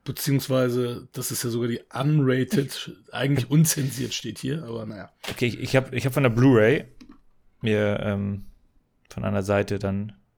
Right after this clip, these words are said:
Speaker 2: aber
Speaker 1: Ja, wenn du dir die Mühe schon gemacht hast, dann musst du
Speaker 2: Nee,
Speaker 1: das
Speaker 2: nee, nee, du liest dann die D V D vor und, äh, ich sag dann, ja, passt oder nicht. Und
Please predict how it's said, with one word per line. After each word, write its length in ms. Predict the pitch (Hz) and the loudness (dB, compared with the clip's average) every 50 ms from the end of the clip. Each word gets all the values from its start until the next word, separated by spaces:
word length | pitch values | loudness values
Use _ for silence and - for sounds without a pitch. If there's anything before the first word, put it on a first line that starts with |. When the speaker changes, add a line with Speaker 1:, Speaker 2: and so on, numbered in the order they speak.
| _ _ _ _ _ _ _ _ | _ _ _ _ _ _ _ _
Speaker 2:
aber 560 | - 117 110 113 113 113 113 113 113 110 107 - - | 2 4 6 8 8 10 10 8 8 6 2 -2 -6
Speaker 1:
Ja, 120 | 117 110 110 | -6 -4 -2
wenn 120 | 117 123 | -2 -2
du 40 | 127 | 0
dir 140 | 120 127 107 | -2 -2 -2
die 220 | - 139 147 156 | 2 6 8 8
Mühe 340 | 160 160 151 151 151 147 139 | 8 8 8 8 6 6 4
schon 180 | - - 120 | 4 4 4
gemacht 380 | 127 123 120 117 113 - - - | 4 4 4 2 0 -2 -4 -8
hast, 200 | 113 - - - | -8 -8 -10 -10
dann 80 | 104 107 | -10 -10
musst 120 | 98 - | -6 -2
du 40 | 101 | 0
Speaker 2:
Nee, 240 | 98 104 107 107 110 | 2 4 4 4 6
Speaker 1:
das 60 | 110 | 6
Speaker 2:
nee, 80 | 120 117 | 4 4
nee, 200 | 113 107 113 117 | 4 4 2 2
du 80 | 110 | 0
liest 240 | 107 113 123 120 - | -2 -2 -2 -2 0
dann 60 | 123 | -2
die 80 | 113 104 | -2 0
D 100 | 101 113 | -2 -2
V 140 | 104 107 95 | -2 -2 -2
D 160 | 95 113 123 | 0 -2 -2
vor 320 | 120 - 104 98 101 98 | -2 -2 -2 -2 -2 -2
und, 320 | 98 101 101 98 98 - - | -2 -2 -4 -6 -8 -8 -6
äh, 320 | - 98 98 95 95 98 | -4 -2 -2 -2 -4 -6
ich 240 | - - - - - | -8 -10 -12 -10 -4
sag 220 | - 110 104 - | -2 -2 -2 0
dann, 120 | - 107 98 | -2 -4 -2
ja, 180 | 98 101 101 | 0 -2 -2
passt 500 | 95 - - - 95 - - - - - _ _ - _ _ _ - _ _ _ _ _ _ _ | -2 -4 -6 -6 -6 -6 -6 -12 -16 -20 _ _ -20 _ _ _ -20 _ _ _ _ _ _ _
oder 200 | - 107 101 98 | -8 -4 -4 -2
nicht. 360 | 101 101 104 120 - - _ _ _ - - - - - - - - - - - - - _ _ _ _ | -2 -4 -6 -8 -10 -16 _ _ _ -20 -20 -20 -20 -18 -20 -20 -20 -20 -20 -20 -20 -20 _ _ _ _
Und 1080 | 123 120 120 120 120 120 120 120 123 123 120 120 120 120 120 110 - - - - - | 2 4 6 6 8 8 8 8 8 6 6 6 4 4 2 0 -2 -4 -6 -6 -8